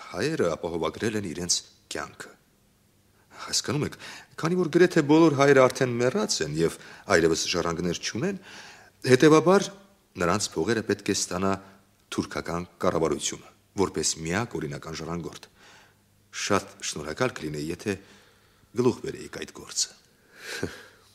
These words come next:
Speaker 2: Գիտեք, Փաշա, ես, ես այնուամենայնիվ նախընտրում եմ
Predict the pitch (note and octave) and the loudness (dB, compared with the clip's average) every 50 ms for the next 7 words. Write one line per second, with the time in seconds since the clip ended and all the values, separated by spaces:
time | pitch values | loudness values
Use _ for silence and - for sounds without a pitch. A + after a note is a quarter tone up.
0 | _ _ _ _ _ _ _ _ _ _ _ _ - - - - - - - - | _ _ _ _ _ _ _ _ _ _ _ _ -6 -6 -6 -8 -8 -20 -20 -20
1 | - - - - - - - - - _ _ _ _ _ - _ _ _ _ _ | -20 -20 -20 -20 -20 -20 -20 -20 -20 _ _ _ _ _ -20 _ _ _ _ _
2 | _ _ - - - - - - G2 G2 - - - - - E2 D#2 - - - | _ _ -12 -12 -10 -8 -2 2 0 0 0 -2 -10 -4 -2 0 0 2 0 0
3 | - - - - - - - - - - - - - D2+ E2+ F2+ E2 - - - | -2 -4 -6 -10 -10 -12 -14 -14 -12 -12 -10 -8 -4 0 0 2 4 4 4 6
4 | - - - - - - _ _ _ _ _ _ _ _ _ _ _ _ _ _ | 6 4 2 0 -4 -12 _ _ _ _ _ _ _ _ _ _ _ _ _ _
5 | _ _ _ _ _ _ _ - - - - - - - - - _ _ _ _ | _ _ _ _ _ _ _ -20 -20 -20 -20 -20 -20 -20 -20 -20 _ _ _ _
6 | _ - - - - - - - - - - _ _ _ - - - - G#2 G2+ | _ -20 -20 -20 -20 -20 -20 -20 -20 -20 -20 _ _ _ -10 -4 2 6 6 6
7 | - - - - A2 A2 A2+ G#2 G2+ G2 F#2+ F#2+ F#2+ F#2+ F#2+ G2 G2 G2 G2+ G#2+ | 6 4 4 6 6 6 6 8 6 6 4 4 2 4 4 4 4 6 6 4
8 | A2+ A2 A2+ - F#2 F#2+ F#2+ F#2+ - F#2+ F2 - G2+ G2 A2+ A2 G2+ G2 F2+ E2 | 4 2 2 2 2 2 2 2 0 -4 -2 0 2 2 4 4 4 2 0 0